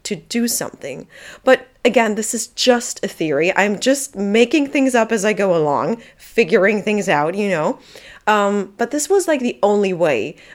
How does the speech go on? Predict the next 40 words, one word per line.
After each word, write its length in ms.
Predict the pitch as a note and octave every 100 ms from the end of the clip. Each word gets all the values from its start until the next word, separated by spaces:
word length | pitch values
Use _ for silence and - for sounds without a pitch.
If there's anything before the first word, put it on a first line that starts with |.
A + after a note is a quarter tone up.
| -
I 100 | F#3+
could 180 | - G#3
explain 420 | - - F#3+ F3
it 100 | E3+
to 140 | - F#3
myself, 540 | D#3 - E3 D3+ C#3+
'cause 220 | - A#3
I 100 | -
realized 600 | C#4 B3+ F4 A3+ D#3 D#3 -
I 260 | A3+ D#4 E4+ _
kept 260 | - C#4+ C#4+
doing 300 | B3 D4 D4+
this 240 | D3+ D3+ -
over 220 | G#3+ G3
years. 720 | G3+ D#3+ F#3 F4+ - - - - - - - -
I 60 | A#3
realized 800 | A3+ A3 F4 D4 C4+ C4 B3+ - _ _ -
that 200 | G#3 -
I 220 | - C4
had 200 | C#4 C4+
been 160 | A3 G#3
part 280 | - A#3+ B3+
of 140 | A3+
the, 280 | A#3 G#3 G3+ - - _
the 80 | B3+
way 260 | G#3 A#3 B3+
of 100 | B3+
thinking 380 | - C4+ B3+
of, 80 | G#3+
like, 180 | G3 G3+
"Oh 80 | G#3
my 140 | G3 B3
God, 320 | A#4+ C5 D4+
yeah, 240 | A#4 B3 A3+
new 160 | B3+
beginning, 400 | G#3+ A#3 G#4+ F4+
new 160 | C#4+ D#4+
me." 400 | D#4+ G#4 G4 - - - _ -
But 220 | A3+ - -
why 800 | F#3 F3+ A#3+ F4 F#4 B3+ G3